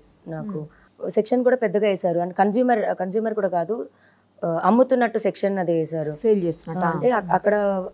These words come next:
Speaker 1: ఆ, చూపించాలి అన్న ఇంటెన్షన్ కన్స్యూమర్ అన్నదైతే నే-, నేను తీసుకుంటే నేను ఒక్కదాన్ని పాడవుతాను, అమ్ముతున్నదైతే సమాజాన్ని పాడు చేస్తుంది అని.
Speaker 2: యా.
Speaker 1: అంటే, అంటే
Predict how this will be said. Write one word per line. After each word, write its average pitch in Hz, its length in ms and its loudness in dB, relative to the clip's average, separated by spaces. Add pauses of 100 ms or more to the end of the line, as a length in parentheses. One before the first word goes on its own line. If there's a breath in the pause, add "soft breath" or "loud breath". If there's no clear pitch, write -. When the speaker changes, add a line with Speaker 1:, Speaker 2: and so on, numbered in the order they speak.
Speaker 1:
ఆ, 175 200 -4 (100)
చూపించాలి 233 420 0
అన్న 226 140 -2
ఇంటెన్షన్ 220 580 -6 (580 soft breath)
కన్స్యూమర్ 240 340 4
అన్నదైతే 240 400 4
నే-, 247 180 0
నేను 208 200 0
తీసుకుంటే 214 500 -2
నేను 233 220 -2
ఒక్కదాన్ని 220 320 0
పాడవుతాను, 165 600 0
అమ్ముతున్నదైతే 220 640 0
సమాజాన్ని 220 480 0
పాడు 180 200 0
చేస్తుంది 165 500 -6
అని. 190 120 -4
Speaker 2:
యా. 180 80 -2
Speaker 1:
అంటే, 175 140 -2
అంటే 208 380 -2